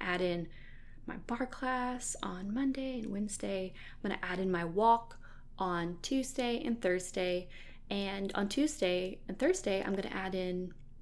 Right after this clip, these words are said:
I'm gonna try to walk and listen to worship music. And guess what? Boom, that helps my spiritual stuff too that I'm trying to focus on. So the next is spiritual. Okay, I'm gonna add in time to do my Bible study. I like to do that in the mornings after I drop off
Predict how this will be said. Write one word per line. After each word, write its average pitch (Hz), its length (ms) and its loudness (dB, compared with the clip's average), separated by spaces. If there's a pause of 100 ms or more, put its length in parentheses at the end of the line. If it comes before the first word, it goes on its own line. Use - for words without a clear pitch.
(120)
I'm 262 60 2
gonna 269 100 4
try 190 160 4
to 196 60 6
walk 190 280 2
and 202 100 0
listen 185 340 -2
to 190 280 -2
worship 294 320 4
music. - 480 0
And 180 100 2
guess 262 200 0
what? - 240 2
Boom, 330 240 12
that 247 300 2
helps - 340 -2
my 247 220 4
spiritual 285 520 8
stuff 190 300 2
too 262 160 4
that 208 80 8
I'm 180 120 0
trying 175 220 2
to 175 60 0
focus - 360 -4
on. - 180 -2 (120)
So - 160 -2
the 208 60 8
next 240 360 4
is 185 120 0
spiritual. 254 720 4
Okay, - 180 -4
I'm 185 60 0
gonna 185 180 0
add 190 180 2
in 196 160 2
time 196 280 -2
to 196 100 -10
do 196 160 2
my 175 260 -2 (300)
Bible 185 300 0
study. 220 480 2 (360)
I 185 60 4
like 175 200 6
to 180 100 -4
do 190 200 6
that 170 380 2 (500)
in 190 140 2
the 185 80 2
mornings 190 540 2
after - 260 -4
I - 40 -4
drop - 360 -4
off - 240 -6